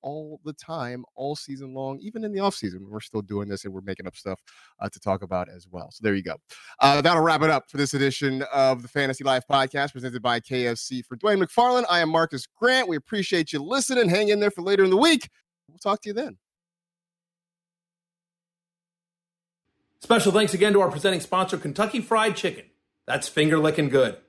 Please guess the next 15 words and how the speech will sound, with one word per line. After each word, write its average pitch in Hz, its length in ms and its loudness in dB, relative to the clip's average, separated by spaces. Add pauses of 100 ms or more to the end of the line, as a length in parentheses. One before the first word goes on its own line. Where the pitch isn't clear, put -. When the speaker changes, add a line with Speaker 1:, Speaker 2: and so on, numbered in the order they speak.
(480)
Speaker 2:
Feed 254 140 2
your 233 100 6
whole 233 140 2
team 226 360 0 (160)
and 131 80 -10
make 143 220 0
everyone 202 380 6
happy 185 480 -2 (180)
with 180 120 2
easy 233 320 2
meals 214 320 6
from 180 120 -6
K 240 200 0
F 233 140 0
C. 214 420 -6